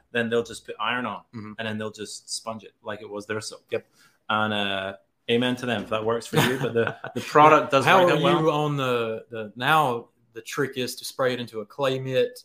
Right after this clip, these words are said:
Speaker 2: or a clay towel and use it as your clay lube.
Speaker 1: Right. So
Speaker 2: What do
Speaker 1: for
Speaker 2: you think about
Speaker 1: me,
Speaker 2: that method?
Speaker 1: uh, for me, <sighs> it works, and that's what you do.
Speaker 2: Mm-hmm.
Speaker 1: The decontamination, I'm still very fixed on a three-step process. The only
Speaker 2: Yeah.
Speaker 1: reason is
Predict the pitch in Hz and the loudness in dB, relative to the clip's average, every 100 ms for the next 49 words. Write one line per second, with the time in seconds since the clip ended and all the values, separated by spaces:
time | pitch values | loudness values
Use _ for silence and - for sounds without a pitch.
0 | _ - 113 104 - 131 127 123 113 110 | _ -8 -6 -6 -6 -6 -4 -4 -4 -4
1 | 110 113 120 117 113 104 - 131 127 110 | -6 -8 -8 -4 -4 -4 -2 2 2 0
2 | 101 101 _ 104 101 - _ _ - 127 | -4 -12 _ -8 -8 -12 _ _ -2 2
3 | 143 165 170 117 - 110 - 151 - - | 4 4 4 2 0 -6 -8 -10 -12 -8
4 | 143 156 170 170 160 151 - - - - | -4 -2 -2 -2 -4 -6 -12 -16 -18 -20
5 | - _ _ _ _ 143 185 123 123 - | -20 _ _ _ _ -4 -2 -2 -2 -6
6 | - 117 110 - 117 107 110 117 - 107 | -12 -10 -10 -12 -14 -10 -10 -10 -14 -16
7 | 107 _ _ _ 131 120 143 147 151 143 | -16 _ _ _ -10 -4 -4 -4 -4 -2
8 | 135 127 127 135 127 120 - 123 123 123 | 0 0 -2 -2 -4 -4 -2 -2 0 -2
9 | 123 123 120 127 - - 117 113 117 117 | -2 -4 -6 -4 -12 -12 -6 -4 -4 -8
10 | 110 - 117 110 - 110 - 117 110 - | -18 -10 -10 -8 -6 -6 -6 -10 -8 -10
11 | - 127 120 135 135 139 127 120 120 110 | -10 -12 -4 -2 -2 -2 -2 -2 -2 -2
12 | 113 113 110 107 101 101 - | -4 -6 -8 -6 -6 -8 -12